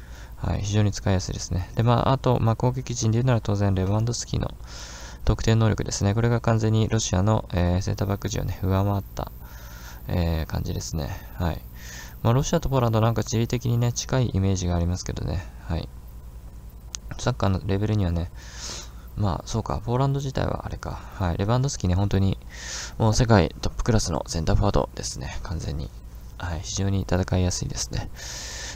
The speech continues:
で、まあ、あとは、フォーメーションがね、えー、どうなるかと思いましたが、意外にね、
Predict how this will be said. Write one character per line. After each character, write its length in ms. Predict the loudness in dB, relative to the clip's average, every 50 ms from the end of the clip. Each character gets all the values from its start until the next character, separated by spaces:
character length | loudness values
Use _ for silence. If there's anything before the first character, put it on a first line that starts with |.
| 0 6
で、 160 | 8 8 8
ま 200 | 10 8 6 4 4 2
あ、 120 | 4 4
あ 40 | 4
と 320 | 2 4 6 8 8 10
は、 220 | 10 10 8 8 6
フ 80 | 6 6
ォ 120 | 6 8
ー 20 | 8
メ 80 | 6
ー 20 | 6
シ 120 | 6 6
ョ 20 | 6
ン 20 |
が 100 | 6 6
ね、 280 | 6 6 4 4 2 2
え 440 | 4 6 8 8 8 8 8 8 6
ー、 20 |
ど 140 | 6 6 6
う 40 | 6
な 80 | 6
る 60 | 4 4
か 120 | 2 0
と 120 | 0 0
思 240 | 2 4 4 6 6
い 40 | 6
ま 100 | 4 2
し 80 | 2 0
た 100 | -2 -2
が、 160 | -2 -2 0
意 80 | 2 4
外 180 | 4 4 4
に 120 | 4 4 4
ね、 160 | 2 0